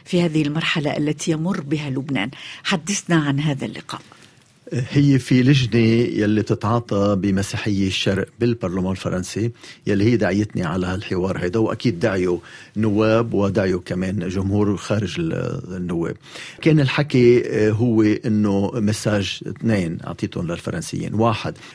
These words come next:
Speaker 2: لازم الانتخابات يلي لازم تحصل سنة الجاية مبدئيا، آه، بأدار، آه، سبعة وعشرين أدار، إنه تحصل بوقتها حتى الناس يقدروا يغيروا الطقم السياسي الموجود بلبنان، يرجع ينتعش لبنان، يرجع ينطلق بانطلاقة جديدة.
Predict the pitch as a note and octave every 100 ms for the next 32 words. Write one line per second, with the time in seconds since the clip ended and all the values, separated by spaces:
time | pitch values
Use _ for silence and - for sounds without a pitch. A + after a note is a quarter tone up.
0 | - G#2+ C3+ A#2 G#2 G2+ F#2+ G#2+ F#2+ A2
1 | F#2+ G2+ G2 G#2+ A#2+ G2+ - G#2 - G2
2 | - F#2+ G#2+ G2+ G#2 G2 F2+ F2+ - C3+
3 | A2+ G#2 B2+ C3 A#2+ G#2+ G2 F2+ - -
4 | G2+ G2+ F#2+ F#2 F#2 F#2 F2+ A2 - G#2
5 | A2 G#2+ G2 F2+ F2 F2 E2+ A#2+ F#2+ F#2
6 | - F#2 F#2+ G2 G#2+ B2 - - - -
7 | A2+ G#2+ - - - E2+ E2+ - - -
8 | G#2+ G#2 C3 - A2 A2+ G#2 G#2+ - -
9 | G#2 A2+ A2 A#2 A2+ G2+ G2+ F2 C#3 C3
10 | A#2+ G2 F#2 - - - - G2+ - G#2
11 | G2+ F#2+ F#2 G2+ F#2 F2+ F2+ F#2+ G2 G2+
12 | G#2+ G#2 G#2 F#2+ - G#2 G2+ - F2+ G2+
13 | G#2 G2+ F#2+ F2+ - G2 F2 F2 F#2 G2
14 | F2+ F2 - F2 E2+ B2